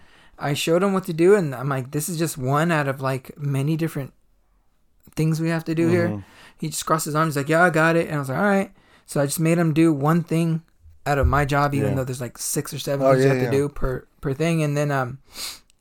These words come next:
Speaker 1: uh, sent him out to, uh, his own line, and, uh, he went to lunch that day, and he never came back.
Speaker 2: Ugh.
Speaker 1: That was the other day. I was like, "Holy shit."
Speaker 2: Yeah.
Speaker 1: He's like, "Hey,"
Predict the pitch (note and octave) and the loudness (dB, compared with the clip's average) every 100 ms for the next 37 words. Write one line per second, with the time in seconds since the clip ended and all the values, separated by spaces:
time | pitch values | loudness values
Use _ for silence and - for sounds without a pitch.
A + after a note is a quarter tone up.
0 | _ _ _ _ _ C#3+ C3+ B2 B2 B2 | _ _ _ _ _ -4 -2 0 -2 -4
1 | - - E3 F3 D3+ D#3 D#3 E3+ D3+ C#3+ | -6 -4 -2 -2 0 -2 -2 -2 0 2
2 | C3+ D3+ C#3 C#3 D#3+ D3 C#3+ E3 D#3+ C3+ | 2 2 2 2 4 4 4 2 2 0
3 | B2+ A#2+ - _ _ _ _ _ _ _ | 0 -2 -8 _ _ _ _ _ _ _
4 | _ _ - E3+ D#3+ D#3+ F3+ C#3 D#3 F3+ | _ _ -4 2 2 4 4 4 2 0
5 | - E3+ D#3+ E3 F#3+ D#3 D#3+ D#3+ E3 E3+ | -2 0 4 4 4 4 4 4 4 2
6 | F#3 F3 F#3 F#3+ - G2+ F2+ E2+ E2 C#3+ | 2 0 0 -2 -6 -10 -10 -8 -6 0
7 | E3 E3+ E3 E3 D#3+ F#3 D#3+ D3 C#3 G#3 | 2 2 2 2 2 2 0 -2 -2 0
8 | G3+ F#3 E3+ D#3+ - - A#3+ F#3+ - - | 0 -2 -4 -6 -8 2 2 2 -4 -12
9 | F2+ F2 - - - - - - - F3+ | -10 -10 -14 -16 -20 -20 -20 -8 -4 0
10 | F3 F#3+ | 0 -2